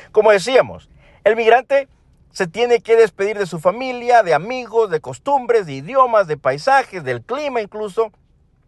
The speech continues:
Y como son muchas las cosas que se dejan atrás, es muy fácil que en cualquier momento que se recuerde alguna de ellas, la persona sienta ese duelo migratorio muy intensamente.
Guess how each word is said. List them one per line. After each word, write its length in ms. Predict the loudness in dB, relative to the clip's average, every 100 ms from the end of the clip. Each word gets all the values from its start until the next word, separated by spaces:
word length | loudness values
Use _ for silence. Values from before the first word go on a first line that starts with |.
| _ _
Y 140 | -16 -12
como 340 | -10 -10 -8
son 220 | 2 2
muchas 500 | 2 -2 -2 -8 -10 _ -14 0
las 180 | 0
cosas 380 | 2 -2 0 -4
que 100 | -6
se 160 | -12 -4
dejan 300 | -2 0 2
atrás, 420 | 4 4 2 -2 _ _ _
es 300 | 0 2 0
muy 320 | -4 -8 -8
fácil 560 | -4 2 2 0 -16 -18 _ _ _
que 160 | -4
en 80 | -2
cualquier 440 | 2 2 2 -4
momento 540 | -2 -4 -2 -6 -6 -12
que 140 | -10
se 140 | -12 -10
recuerde 480 | -10 -2 0 0
alguna 340 | -4 -6 -2 -2
de 220 | 0 -4
ellas, 340 | -2 -6 -6 _ _ _ _
la 160 | -14 -12
persona 720 | -8 -8 -8 -4 -4 -2 -6
sienta 720 | -6 -12 -2 -2 -2 -10 -14 _ _ _
ese 280 | -10 -6 -6
duelo 480 | -6 2 4 4 2
migratorio 720 | -2 2 2 2 -2 0 -2
muy 480 | -2 -6 2 2 2
intensamente. 920 | -2 -4 -6 -4 -6 -6 -12 -14 -20